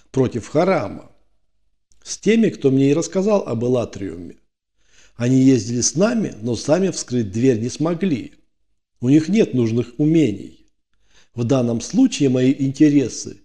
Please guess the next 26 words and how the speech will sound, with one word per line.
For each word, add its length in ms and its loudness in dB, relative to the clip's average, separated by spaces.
их 320 0
интересы 580 -2
и 180 -8
ваши 480 -2
совпадают. 1040 -4
Достаньте 580 0
золотой 480 -2
шар, 360 -2
и 100 2
эти 240 2
люди 360 4
навсегда 680 0
избавят 440 0
мир 300 2
от 140 -8
Харама". 580 -2
"Но 160 -8
почему 400 2
вы 100 4
считаете, 600 -2
что 200 -4
мы 120 0
можем 360 2
достать 480 -2
этот 360 -6
артефакт?" 760 -10